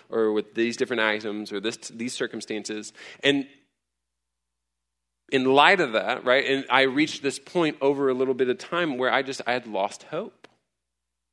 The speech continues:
And I had to have a wake-up moment, like, a week ago with my wife, where I was just like, "Man, this,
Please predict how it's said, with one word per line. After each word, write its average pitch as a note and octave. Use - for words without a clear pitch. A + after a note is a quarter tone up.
And A#2
I B2
had D3+
to E3
have C#3
a A#2+
wake-up C#3
moment, G2
like, G#2
a A2+
week C3+
ago A2
with G2
my G2+
wife, A#2+
where F#2
I F#2
was F#2+
just G2+
like, -
"Man, A2+
this, G#2+